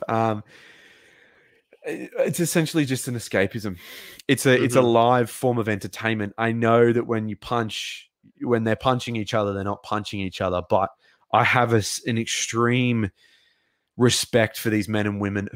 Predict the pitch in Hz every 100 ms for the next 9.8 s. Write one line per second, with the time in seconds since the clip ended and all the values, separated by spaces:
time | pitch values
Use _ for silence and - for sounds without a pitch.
0 | - 107 98 95 98 - 120 117 110 101
1 | - 101 95 92 - - - _ _ _
2 | _ _ _ - 95 92 92 87 - -
3 | - - - 160 - - 147 139 123 117
4 | 107 95 - 101 101 90 _ _ _ 101
5 | 101 92 90 95 101 85 85 107 92 -
6 | - _ _ _ - _ 120 127 175 156
7 | 185 160 160 139 156 131 104 147 143 -
8 | 180 135 139 131 120 104 113 104 98 113
9 | 107 117 107 107 101 98 95